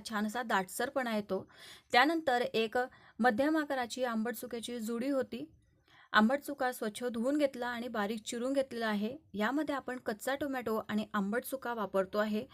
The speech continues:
दोघंही या भाज्या चवीला आंबट असतात, त्यामुळे या भाजीला मस्त अशी आंबट आणि चटपटीत चव येते.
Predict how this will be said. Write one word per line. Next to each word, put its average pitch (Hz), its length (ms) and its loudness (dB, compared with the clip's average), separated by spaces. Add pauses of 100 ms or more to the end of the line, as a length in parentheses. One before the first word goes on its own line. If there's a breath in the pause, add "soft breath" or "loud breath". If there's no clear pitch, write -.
(280 loud breath)
दोघंही 269 500 6
या 277 140 4
भाज्या 226 380 -2
चवीला 226 320 -2
आंबट 220 420 2
असतात, 214 280 -2 (100)
त्यामुळे 214 480 -4
या 214 120 -8
भाजीला 208 420 -2
मस्त 214 280 -6
अशी 240 220 -4
आंबट 214 360 -2
आणि 214 140 -4
चटपटीत 214 580 -6
चव 185 260 -4
येते. - 260 -8